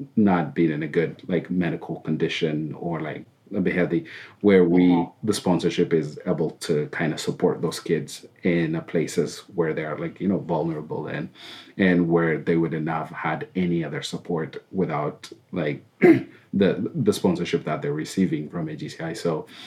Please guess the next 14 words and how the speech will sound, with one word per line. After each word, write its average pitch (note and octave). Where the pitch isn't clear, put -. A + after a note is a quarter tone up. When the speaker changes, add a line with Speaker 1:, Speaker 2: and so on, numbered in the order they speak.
Speaker 1:
definitely F#2
there F#2
is E2
that E2+
impact, D2+
or, -
yeah. -
And F#2+
we F#2
hear E2+
<laughs> -
so G#2
many F2
stories. -